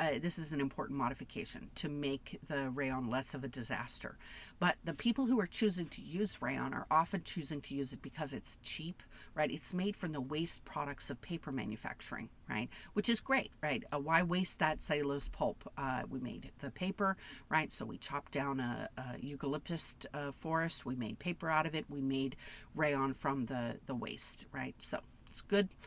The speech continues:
but, uh, it's important that consumers know what they're getting, what to expect, and that we work hard to try and get consumers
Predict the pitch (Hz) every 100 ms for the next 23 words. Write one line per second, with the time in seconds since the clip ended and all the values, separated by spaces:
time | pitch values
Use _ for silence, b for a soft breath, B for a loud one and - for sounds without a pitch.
0 | B B B 156 160 - - 156 151 147
1 | 131 151 151 - 139 - - 180 151 160
2 | - - 147 143 147 156 156 160 151 143
3 | 156 139 139 131 139 135 - - - 127
4 | - 123 131 120 143 139 - - 143 135
5 | 131 - 120 127 110 107 - 139 - 120
6 | 117 -